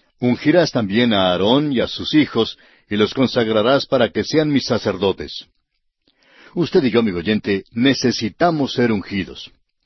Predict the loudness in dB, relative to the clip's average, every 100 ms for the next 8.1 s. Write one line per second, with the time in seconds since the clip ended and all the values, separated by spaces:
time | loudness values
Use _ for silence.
0 | _ -6 -4 -2 2 2 2 -2 -2 -2
1 | 0 0 0 -4 _ _ _ _ -8 0
2 | 2 4 0 0 0 0 2 2 0 -6
3 | -4 -2 -2 -4 0 0 -2 -10 -18 _
4 | _ _ -20 _ 0 2 0 0 2 2
5 | 2 2 2 4 2 2 0 0 -2 -2
6 | 0 0 2 0 2 0 0 2 2 2
7 | 0 0 0 0 0 -4 -6 -8 -10 -18